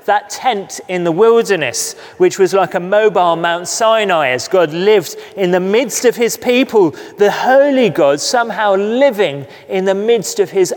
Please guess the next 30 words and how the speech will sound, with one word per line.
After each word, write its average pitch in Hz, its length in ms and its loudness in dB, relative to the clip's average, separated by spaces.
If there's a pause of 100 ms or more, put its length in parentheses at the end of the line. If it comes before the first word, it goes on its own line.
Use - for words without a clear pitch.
unholy 196 640 0
people. 170 500 -6 (2250)
But 151 100 -4
it 185 100 2
also 277 320 0
sets - 400 -4
up 180 160 -2
for 165 160 -4
us 135 200 -4
the 156 100 -10
much 160 340 -10
bigger 185 260 -2
questions 156 960 -10 (680)
of 143 140 -6
the 175 80 -2
whole 196 300 0
of 185 100 0
the 185 140 0
rest 214 360 -2
of 196 60 -4
the 160 100 -4
Bible. 120 480 -4 (220)
How 233 460 -2
can 170 920 -6 (1300)
such - 320 -4
a 156 60 -2
blazingly, 151 1000 -4 (560)
terrifyingly 139 1160 -2
holy 160 500 0
God 135 580 -4